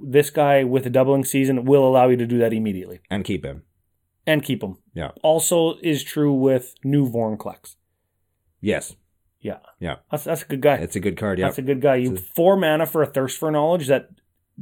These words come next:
Speaker 1: discounts your first artifact ability.
Speaker 2: Yeah.
Speaker 1: Like, Thirst for Knowledge costs three.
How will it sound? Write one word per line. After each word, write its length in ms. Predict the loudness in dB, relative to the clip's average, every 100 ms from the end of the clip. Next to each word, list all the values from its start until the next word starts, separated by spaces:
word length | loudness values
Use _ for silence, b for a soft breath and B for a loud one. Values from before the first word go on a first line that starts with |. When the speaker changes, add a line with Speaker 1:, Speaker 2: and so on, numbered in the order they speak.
| -20 -6
Speaker 1:
discounts 720 | 0 2 2 -2 -4 -4 -4
your 240 | -2 0 0
first 340 | -2 -2 -2
artifact 480 | -6 -6 -4 -6 -4
ability. 440 | -4 -2 -4 -6 _ _
Speaker 2:
Yeah. 200 | -12 -12 -12 _ _ _ _
Speaker 1:
Like, 180 | -2 2
Thirst 200 | 2 2
for 80 | 0
Knowledge 300 | -2 -2 -4
costs 280 | -6 -6 -6
three. 360 | -2 0 -2